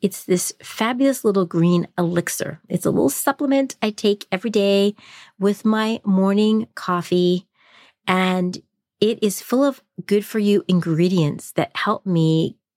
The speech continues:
get more into the flow state where I can concentrate and focus. I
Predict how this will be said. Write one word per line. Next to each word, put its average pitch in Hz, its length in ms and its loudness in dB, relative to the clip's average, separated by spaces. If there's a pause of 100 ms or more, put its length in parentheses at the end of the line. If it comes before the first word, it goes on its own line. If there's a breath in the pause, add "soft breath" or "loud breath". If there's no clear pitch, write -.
get 294 340 -2
more 247 380 2
into 240 340 0
the 226 140 0
flow 226 260 2
state 220 260 -2
where 175 140 -4
I 120 100 0
can 208 240 0
concentrate 220 800 -2
and 202 380 -2
focus. - 800 -2 (640 soft breath)
I 466 200 0